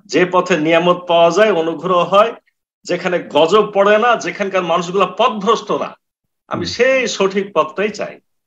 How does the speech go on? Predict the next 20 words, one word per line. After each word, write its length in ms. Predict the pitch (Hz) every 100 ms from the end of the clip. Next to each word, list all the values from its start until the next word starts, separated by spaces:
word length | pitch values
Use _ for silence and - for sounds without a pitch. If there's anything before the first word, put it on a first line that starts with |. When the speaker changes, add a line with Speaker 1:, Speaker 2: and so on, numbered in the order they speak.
| _ _ -
Speaker 2:
হুম। 320 | 98 82 98 131
Speaker 1:
তখনই 340 | 160 233 254
রব্বুল 300 | 202 165 170
আলামিন 340 | 147 143 147
তার 160 | 143 139
উত্তরে 320 | 139 - 131
বলেন, 320 | 123 127 127 117 _ - - -
"ফাহাউলাই 1000 | 156 143 143 143 151 185 208 214 208 165
লি 100 | 151
আবদি 520 | 151 151 175 285 294 _ - -
ওয়া 100 | 165
লি 120 | 160
আবদি 440 | 131 156 180 180
মা 240 | 160 135 123
শাআলা", 760 | - 113 123 117 131 120 - _ _ _
এসব 260 | 127 127 180
হচ্ছে 280 | 175 175 170
আমার 200 | 156 156
বান্দার 420 | 135 139 143 165
জন্য, 560 | 151 208 254 240 -